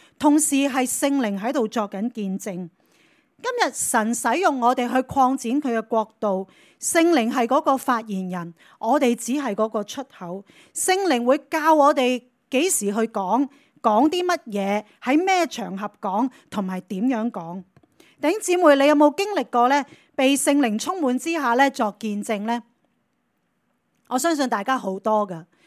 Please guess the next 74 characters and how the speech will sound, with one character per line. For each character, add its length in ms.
我 100
講 180
一 40
個 240
例 100
子， 220
有 340
一 40
次 220
呢， 160
我 140
就 220
同 140
一 40
個 120
姊 220
妹 180
呢 180
去 100
探 260
一 60
位 160
老 140
人 200
家。 340
咁 60
呢 100
個 60
老 80
人 120
家 160
呢， 140
都 180
係， 300
呃， 160
好 100
聰 300
明 180
啦， 280
好 160
精 300
神 320
啦， 280
同 120
埋 200
呢， 60
佢 200
係， 320
呃， 360
即 140
係 140
不 160
嬲 200
後 180
生 220
嘅 80
時 220
候 120
呢， 120
都 80
係 140
靠 240
自 160
己 120
一 120
手 240
一 40
腳 160
呢 140
湊 260
大 160
啲 160
仔 220
女， 300